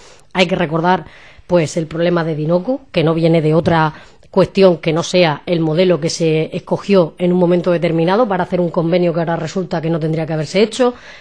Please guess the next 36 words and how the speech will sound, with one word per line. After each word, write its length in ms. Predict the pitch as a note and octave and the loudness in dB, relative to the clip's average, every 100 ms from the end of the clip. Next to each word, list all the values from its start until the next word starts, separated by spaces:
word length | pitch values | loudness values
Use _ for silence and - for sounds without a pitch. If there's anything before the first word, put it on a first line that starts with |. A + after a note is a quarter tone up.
| - | -12
Eh, 400 | F3+ F3 E3+ E3 | -4 -2 -2 -2
hemos 240 | G3 G#3 G3+ | 0 2 2
conocido 500 | G3+ E3+ - A3 B3 | 0 -2 -2 2 4
el 100 | B3+ | 4
de 80 | F#3+ | 2
la 100 | D#3 | 0
Cámara 240 | F3 F3 | -4 -4
de 100 | E3 | -6
Comercio, 540 | D3 D3 G3 A3+ C4 D#4 - - | -6 -4 -2 2 2 2 -8 -14
que 80 | C#3 | -8
además 200 | D3+ D3+ | -6 -6
está 180 | - D#3+ | -6 -4
aquí 100 | D3+ | -4
Juan 220 | E3 D#3 | -2 -2
Ignacio, 320 | D#3+ E3 E3+ | -2 -2 -4
podría 240 | D3+ D#3+ D#3+ | -4 -4 -4
también 340 | D#3 E3+ E3 - - - | 0 0 0 -4 -20 -8
explicarlo, 600 | - D3+ E3 D#3+ F#3+ B3 | -6 -4 -4 0 0 0
pero 160 | B3+ F3+ | 0 -2
al 80 | D#3+ | 0
final 380 | F3 F#3 D4+ D#4 - - - - | 0 2 2 -2 -16 -20 -18 -2
lo 320 | F#3 F3+ D#3 | 4 4 4
que 100 | E3+ | 2
pasa 400 | F#3+ G#3 C#4 D4 - | 2 2 0 -2 -2
es 360 | F#3 D3 - - | -2 -2 -10 -4
que 100 | F3+ | -4
la 80 | |
gestión, 460 | D3+ D3+ - F#3+ C#3+ - - - - | -4 -6 0 0 0 -10 -20 -20 -10
pues, 300 | - E3+ - | -4 -2 -2
eh, 200 | E3 E3 F#3 | -2 -2 0
en 100 | F#3 | 2
esas 220 | G3+ A#3+ | 2 0
cuestiones 460 | A#3+ G#3+ E3+ D#3 | 0 0 0 0
se 140 | - D#3+ | -2 -4
quedaba 360 | D#3 E3+ D#3 | 0 0 0
falta 560 | C3 - A#3+ A3 - - | -4 0 2 2 -2 -18